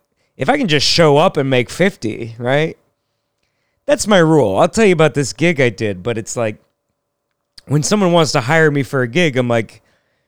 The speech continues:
"I know how to sell my own tickets, so just let me do that, and then I can make fifteen hundred dollars or whatever." And if they go, "Hey, we just want you to show up and tell, we don't even have to do, we just,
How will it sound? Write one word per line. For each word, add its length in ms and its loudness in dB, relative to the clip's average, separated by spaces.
"I 120 -2
know 180 2
how 140 2
to 100 0
sell 300 0
my 160 0
own 120 -2
tickets, 400 -8
so 120 -4
just 260 -8
let 200 -4
me 200 -2
do 280 -2
that, 300 0
and 160 -4
then 120 -2
I 140 -2
can 220 -8
make 200 -4
fifteen 400 -8
hundred 220 -4
dollars 400 -2
or 80 -12
whatever." 360 -14
And 160 -4
if 140 -6
they 180 2
go, 280 2
"Hey, 280 2
we 160 2
just 220 -6
want 200 -4
you 80 -2
to 80 0
show 340 0
up 260 -2
and 160 -10
tell, 240 -2
we 220 -4
don't 180 0
even 160 -2
have 140 -4
to 80 -10
do, 240 -8
we 220 -4
just, 380 -8